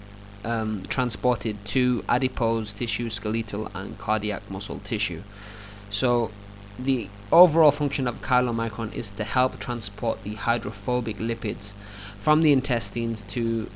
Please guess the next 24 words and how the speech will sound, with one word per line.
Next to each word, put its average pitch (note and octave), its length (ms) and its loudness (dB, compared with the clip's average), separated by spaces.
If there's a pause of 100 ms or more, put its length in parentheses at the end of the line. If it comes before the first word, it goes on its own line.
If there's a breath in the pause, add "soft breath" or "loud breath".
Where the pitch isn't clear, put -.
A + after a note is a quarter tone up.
um, A2 460 -4
adipose, C3 600 2
skeletal A#2+ 460 -2
and G#2+ 100 -4
cardiac A#2 420 0
muscle A2+ 300 -4
tissue, A2+ 420 0 (340 loud breath)
initially F3+ 500 6
through D#3+ 240 4
the C#3+ 80 6
lymphatic C#3+ 580 2
system C3 460 0
and A#2 300 -2
then B2+ 240 2
into A#2 400 -4
the A2+ 180 -4
bloodstream. B2 680 -2 (680 loud breath)
And A2 380 -2
it's - 160 -2
just C3+ 200 -2
a A2+ 80 2
way B2 220 2
for A#2+ 340 2
the A2 400 -2